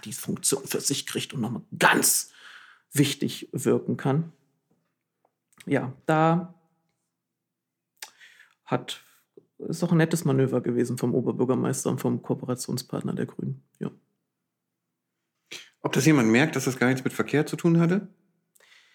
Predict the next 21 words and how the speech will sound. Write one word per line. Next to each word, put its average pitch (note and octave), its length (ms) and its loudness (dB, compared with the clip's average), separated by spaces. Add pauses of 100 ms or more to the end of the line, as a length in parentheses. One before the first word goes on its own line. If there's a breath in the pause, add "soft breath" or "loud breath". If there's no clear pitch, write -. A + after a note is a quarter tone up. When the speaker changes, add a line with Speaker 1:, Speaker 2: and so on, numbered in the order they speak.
(360 soft breath)
Speaker 1:
Nee, E3+ 320 4
aber C#3+ 480 4
es - 160 -6
geht C#3+ 160 -2
ja, C3 240 2
wir C#3 140 2
haben C#3+ 120 2
ja C3+ 80 2
auch C3 100 -2
dieses C3+ 240 -4
Thema C#3 260 0
hier C3+ 180 2
immer C3+ 160 2
Transparenz C3+ 800 0
und, B2 520 -2
ähm, B2 400 -2
im, C3 240 0 (800)
um B2+ 360 -2
jetzt, - 460 -6
äh, C3+ 240 -2
auf, C3 120 -4